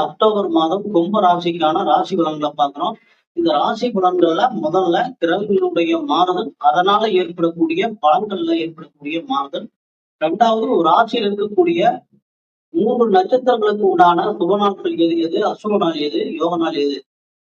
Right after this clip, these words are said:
அடுத்தது வழிபட வேண்டிய தெய்வம், எல்லாத்தையும் பார்க்கலாம். முதல்ல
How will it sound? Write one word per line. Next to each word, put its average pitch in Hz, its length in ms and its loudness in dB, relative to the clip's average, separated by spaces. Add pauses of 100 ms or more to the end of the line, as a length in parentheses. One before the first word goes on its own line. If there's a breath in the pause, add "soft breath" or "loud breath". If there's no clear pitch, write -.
(120)
அடுத்தது 214 440 -2
வழிபட 185 380 2
வேண்டிய 147 240 -4
தெய்வம், 143 340 -2 (140)
எல்லாத்தையும் 170 560 -2
பார்க்கலாம். 156 440 -6
முதல்ல 165 380 0